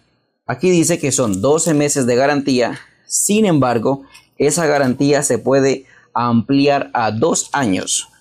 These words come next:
¿Cómo se hace? Inscribiendo usted su equipo en la página web de Epson. En la descripción de este video les voy a dejar una ficha técnica que he elaborado en donde están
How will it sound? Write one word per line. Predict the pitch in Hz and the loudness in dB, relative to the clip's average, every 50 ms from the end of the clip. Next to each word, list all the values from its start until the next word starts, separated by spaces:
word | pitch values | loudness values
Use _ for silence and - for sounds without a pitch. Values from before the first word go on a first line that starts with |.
| _ _ _ _ _ _ - - | _ _ _ _ _ _ -20 -4
¿Cómo | - 151 156 160 165 165 | -2 0 2 2 2 0
se | - 165 160 | 0 0 0
hace? | 170 170 170 - 180 180 180 - _ _ _ _ _ _ _ _ _ _ _ - - - - _ _ _ _ _ _ _ _ _ _ _ _ | 0 0 0 -2 -2 -4 -4 -10 _ _ _ _ _ _ _ _ _ _ _ -20 -20 -20 -20 _ _ _ _ _ _ _ _ _ _ _ _
Inscribiendo | 143 139 139 139 139 139 - - 123 131 127 127 139 160 185 196 202 190 180 170 151 | 0 2 2 2 2 0 -2 -2 0 2 2 2 2 2 2 0 0 2 2 2 2
usted | 131 120 - - 135 135 131 127 - - | 2 0 0 -2 0 0 0 -2 -2 -4
su | - - - 185 196 196 | -4 -2 0 2 2 2
equipo | 185 185 - 165 165 156 - - 156 - 170 - - _ _ | 2 0 0 0 0 0 0 -2 -2 -2 -4 -6 -10 _ _
en | - 104 98 101 | -6 -4 -2 -2
la | 92 90 - | -2 -2 -2
página | 127 135 135 147 151 147 143 139 | -4 -4 -2 -2 0 0 0 0
web | 123 135 135 139 139 - _ _ - - | 0 0 -2 -2 -6 -12 _ _ -8 -4
de | 107 123 135 | -2 -2 -2
Epson. | 135 - - - - - - _ _ _ - - - _ _ _ _ | -2 -4 -8 -10 -10 -10 -14 _ _ _ -20 -20 -20 _ _ _ _
En | - 123 127 131 | -4 -2 0 2
la | 131 127 | 2 2
descripción | 123 120 - - 117 117 120 - - 196 214 196 | 0 0 -2 -2 -4 -4 -2 -2 0 0 2 2
de | 190 185 180 | 2 2 2
este | 170 - - 190 170 | 0 0 0 0 0
video | 165 165 147 143 131 127 123 117 131 | 2 2 2 2 2 2 0 -2 -4
les | 110 101 120 113 - | -4 -4 -4 -2 0
voy | 131 135 143 | 0 2 2
a | 147 | 2
dejar | 147 139 139 143 135 139 - | 2 2 0 -2 -4 -4 -2
una | 135 135 139 139 139 | 0 2 2 2 0
ficha | 135 - - 156 147 143 - 156 143 | -4 -4 -4 -2 -2 -2 -2 -4 -4
técnica | - - 156 143 143 139 135 135 - 135 127 127 - _ _ _ _ _ _ _ _ _ _ | 0 0 2 4 4 4 2 2 -2 -4 -6 -6 -10 _ _ _ _ _ _ _ _ _ _
que | _ 120 117 110 - | _ -4 -2 -2 0
he | - 131 143 147 151 | 0 0 2 2 2
elaborado | 151 151 147 143 143 143 139 131 120 123 123 - | 2 2 2 4 4 4 2 2 2 0 0 0
en | - 120 117 113 | 0 0 0 0
donde | 113 110 107 107 | 0 0 0 0
están | 104 - - 139 131 135 127 - | -2 -2 -4 -2 -2 -2 -2 -4